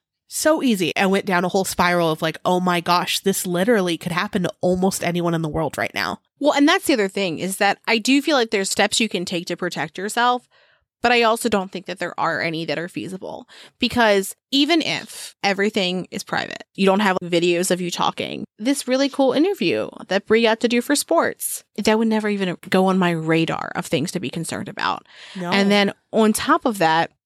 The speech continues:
Speaker 2: you can't control everything that other people post about you. And even things that aren't on social media give people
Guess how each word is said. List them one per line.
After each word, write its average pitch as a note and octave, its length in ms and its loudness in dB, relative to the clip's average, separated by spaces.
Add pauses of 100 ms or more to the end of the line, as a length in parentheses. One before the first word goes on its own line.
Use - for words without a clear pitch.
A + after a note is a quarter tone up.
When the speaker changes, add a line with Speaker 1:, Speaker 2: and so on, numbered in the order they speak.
Speaker 2:
you A3 160 0
can't B3 280 0
control F3+ 420 -2
everything F#3 340 -4
that E3+ 120 -6
other F3 160 0
people F3+ 160 -4
post E3 320 -2
about A3+ 380 -2
you. B3+ 240 0 (160)
And B3 340 0
even D#4 320 2
things C#4+ 220 2
that B3+ 100 0 (100)
aren't G#3 240 2
on G#3+ 120 2
social F#3 340 -2
media G3 400 0
give - 260 -4
people A#3 480 2